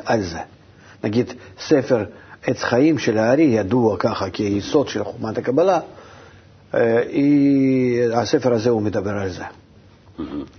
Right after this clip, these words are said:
Speaker 1: רק על זה. מערכת בניית העולמות, בריאת האדם בתוך העולמות, וירידה עד העולם הזה.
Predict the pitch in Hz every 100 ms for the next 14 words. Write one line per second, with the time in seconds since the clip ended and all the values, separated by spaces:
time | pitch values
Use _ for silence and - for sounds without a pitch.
0 | - - - - - - - - - -
1 | - - - - - 123 135 147 151 -
2 | - - 123 120 120 123 120 - 110 107
3 | 101 123 139 - - - - - 98 113
4 | 110 98 107 92 87 127 135 135 135 135
5 | - 127 123 123 123 120 - - - -
6 | - - 104 110 110 113 - - 101 101
7 | 95 101 117 120 - - - - 120 107
8 | 104 95 90 92 -